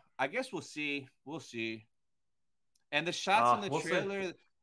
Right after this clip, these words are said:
Speaker 1: they're, like, quick like this, so we don't get, like, really good, like, still of her or her talking to kinda see how
Speaker 2: No.
Speaker 1: it matches up with how she looks.
Speaker 2: Yeah.
Speaker 1: So, we'll see.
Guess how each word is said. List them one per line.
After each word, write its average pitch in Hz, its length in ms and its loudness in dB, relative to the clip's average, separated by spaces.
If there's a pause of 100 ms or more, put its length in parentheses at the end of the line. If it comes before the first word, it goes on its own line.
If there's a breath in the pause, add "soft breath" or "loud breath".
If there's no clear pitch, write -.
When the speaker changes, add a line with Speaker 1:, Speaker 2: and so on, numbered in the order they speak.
(260)
Speaker 1:
they're, 175 140 -2
like, 170 220 -4
quick 180 440 -6
like 139 280 -4
this, 147 260 -2
so 131 100 -4
we 143 120 -4
don't 175 200 -4
get, 147 240 -2
like, 120 340 -4
really 143 300 -2
good, 127 440 -2 (360)
like, 110 180 -6
still 139 460 -2
of 123 120 -6
her 135 340 2
or 127 140 0
her 131 200 -4
talking 131 880 -2 (240)
to 127 60 -20
kinda 127 260 -4
see 131 320 -6
how 123 280 0
Speaker 2:
No. - 0 -
Speaker 1:
it 117 80 -8
matches 117 420 -6
up 120 160 -8
with 113 100 -12
how 120 160 -4
she 107 200 -14
looks. 123 540 -10 (680)
Speaker 2:
Yeah. 143 320 -8
Speaker 1:
So, 110 480 0 (420)
we'll 123 200 -2
see. 117 460 -2